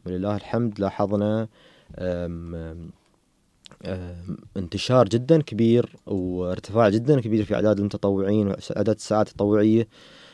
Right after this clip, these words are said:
آه، ابتداءً من، من خمس سنوات، آه، خلينا نقول خمس سنوات اللي طافت. وهذا كله ندل، يدل على اليوم نحن، آه، ندعم المتطوعين،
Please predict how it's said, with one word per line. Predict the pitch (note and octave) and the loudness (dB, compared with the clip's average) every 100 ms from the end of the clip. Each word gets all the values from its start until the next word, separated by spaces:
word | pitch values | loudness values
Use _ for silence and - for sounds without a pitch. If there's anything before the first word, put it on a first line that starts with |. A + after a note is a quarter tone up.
| _ - | _ -8
آه، | F#2+ F2+ F2 E2+ | -4 -4 -4 -6
ابتداءً | E2 - G2+ G2+ F#2+ | -8 -4 0 2 2
من، | F#2+ F#2+ F#2 F2+ | 0 0 -2 -4
من | F2 | -6
خمس | - G#2+ | -2 -2
سنوات، | - G2+ G#2+ | 0 2 2
آه، | - F2 - | 0 -6 -6
خلينا | G#2+ F#2 | -4 0
نقول | G2 | 0
خمس | - A2+ | 2 0
سنوات | - G#2 G#2 G#2 | 2 2 2 2
اللي | F#2+ F#2 | 0 -2
طافت. | G2 A2 - C3+ - _ _ - _ - | 0 -2 0 -4 -4 _ _ -20 _ -10
وهذا | G2+ B2+ A#2 | -2 0 0
كله | G#2+ B2+ A#2 | 0 0 2
ندل، | G#2 G2 A#2 G2 | 4 4 4 2
يدل | F#2 A#2 | 2 2
على | - G2 G#2 G#2 G#2 - _ _ _ - | 2 2 2 2 -2 -8 _ _ _ -8
اليوم | F2 G#2 A2 G#2+ F#2 - | 0 4 4 4 0 -8
نحن، | - G#2 G2+ G#2 G#2+ G#2+ - _ _ _ _ - | -6 -4 -2 0 0 -4 -10 _ _ _ _ -10
آه، | G2 F2+ F2 F2 E2+ | -8 -6 -8 -12 -4
ندعم | F#2+ A2+ B2 C#3+ | 2 6 8 8
المتطوعين، | C3+ A#2 A2+ G#2 G#2 G#2+ A#2 | 6 2 2 2 2 2 0